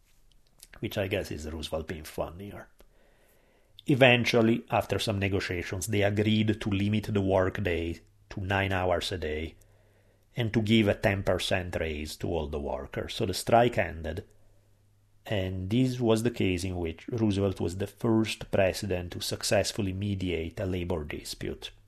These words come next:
It should be pretty obvious based on this that Roosevelt had no qualms about flexing his presidential muscles to get what he wanted done.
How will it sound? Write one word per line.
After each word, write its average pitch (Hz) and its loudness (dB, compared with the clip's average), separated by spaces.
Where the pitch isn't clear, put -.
It - 0
should 160 4
be 190 10
pretty 135 8
obvious 85 2
based 90 -4
on 85 -6
this 82 -6
that 87 -6
Roosevelt 120 2
had 92 0
no 104 0
qualms 73 -2
about 90 -2
flexing 95 -2
his 90 -6
presidential 92 -2
muscles 82 -6
to 101 -6
get 90 -2
what 87 -4
he 95 -2
wanted 78 -6
done. 71 -10